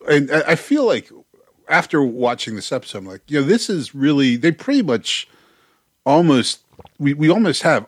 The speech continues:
all the information about what's actually going on at this point. It's not, you know, spelled out for us in black and white, but Andrew at the end, um, certainly gives, tells us basically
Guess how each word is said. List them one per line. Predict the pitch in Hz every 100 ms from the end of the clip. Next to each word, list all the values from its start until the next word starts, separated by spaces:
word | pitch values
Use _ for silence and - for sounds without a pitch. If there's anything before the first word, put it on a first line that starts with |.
| -
all | 127 127
the | 113 110
information | 90 107 98 95 -
about | 87 92
what's | 98 107 87 101
actually | 90 - 95
going | 92 95 87
on | 90 85 85
at | -
this | 98 -
point. | - 95
It's | 104 -
not, | 156 131 113 _ _ - _ - - - -
you | 127
know, | 104
spelled | 90 - 143 123
out | 113 104
for | 113 98
us | 82 -
in | 104
black | - 107 95 -
and | 98
white, | 127 131 98 -
but | 101 95 - -
Andrew | 139 185 127 98 101
at | 101 -
the | 104 117
end, | 127 98 92 - _ _ _ - -
um, | 98 90 90 85 _ _ _ _
certainly | - - 123 113 107 107 101 98 98 95 123 123
gives, | 110 104 92
tells | - 117 101
us | 101
basically | - 98 92 - 107 92